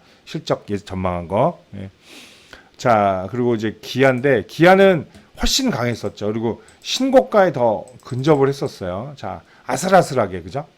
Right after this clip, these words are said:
예. 멀지 않았는데 이제 천백 원 차이였네요. 그죠? 예.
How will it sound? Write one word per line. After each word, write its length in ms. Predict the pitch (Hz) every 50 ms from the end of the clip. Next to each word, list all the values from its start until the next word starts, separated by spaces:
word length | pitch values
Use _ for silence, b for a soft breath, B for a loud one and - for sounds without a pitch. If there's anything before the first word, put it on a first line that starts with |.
| - 107
예. 200 | 101 95 92 92 b b b b b b b
멀지 360 | b 113 123 151 160 156 190
않았는데 720 | 165 123 120 127 127 123 123 117 113 107 123 117 104 101 104
이제 120 | 98 101
천백 440 | 98 - - - 262 254 233 247 214
원 120 | 208 175
차이였네요. 400 | - - 123 101 92 87 85 85
그죠? 200 | 82 85 - 139 135 _ - 104
예. 120 | 98 92